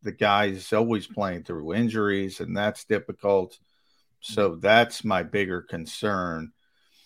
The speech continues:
Speaker 1: And, you know, the bye week as a whole, Joe, it's kinda early,
Speaker 2: Mm-hmm.
Speaker 1: but the strength of this team is the offensive line, and everybody on the offensive line is banged up. Jordan is,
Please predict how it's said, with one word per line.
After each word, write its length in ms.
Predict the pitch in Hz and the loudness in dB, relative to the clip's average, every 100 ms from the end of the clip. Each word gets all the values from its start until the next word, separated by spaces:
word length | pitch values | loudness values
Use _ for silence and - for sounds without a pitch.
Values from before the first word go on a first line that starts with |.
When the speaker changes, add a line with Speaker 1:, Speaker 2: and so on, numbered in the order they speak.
| _ _ _ | _ _ _
Speaker 1:
And, 340 | 185 196 185 - 233 | 8 8 8 2 8
you 80 | |
know, 160 | 240 220 | 10 10
the 140 | 202 | 8
bye 280 | 165 190 220 | 10 12 12
week 280 | 208 180 135 | 10 4 2
as 160 | 135 123 | 0 2
a 40 | |
whole, 220 | 147 170 | 2 2
Joe, 420 | 120 107 98 92 _ _ _ _ _ _ _ _ - | 4 2 2 0 _ _ _ _ _ _ _ _ -18
it's 100 | - | -2
kinda 260 | 226 240 196 | 4 8 10
early, 600 | 196 190 120 92 90 _ _ _ _ _ | 10 10 6 2 -4 _ _ _ _ _
Speaker 2:
Mm-hmm. 200 | 117 107 - | -10 -8 4
Speaker 1:
but 360 | 151 226 185 - _ _ _ | 10 10 10 0 _ _ _
the 100 | 139 | -8
strength 500 | - - 185 190 - | -8 -2 0 0 -2
of 100 | 135 | -2
this 280 | 127 123 - | -2 -2 -6
team 640 | - 160 156 131 113 104 - | -8 -6 -2 0 0 -2 -6
is 260 | 113 110 - | -6 -6 -6
the 120 | 107 | 0
offensive 580 | 107 113 - 107 - 95 | 4 4 2 -4 -4 -4
line, 300 | 110 123 92 | 0 0 -2
and 160 | 85 - | -8 -2
everybody 560 | 156 160 127 117 101 95 | 0 2 0 0 0 -2
on 120 | 90 | -8
the 100 | 85 87 | -8 -8
offensive 480 | 85 90 82 - 90 | -8 -10 -12 -12 -10
line 240 | 87 80 | -10 -10
is 120 | 80 | -14
banged 400 | - 80 80 76 | -12 -10 -10 -12
up. 260 | 78 76 - _ | -12 -12 -14 _
Jordan 480 | - 110 113 110 98 | -8 -2 0 0 -4
is, 320 | 92 85 - | -8 -10 -18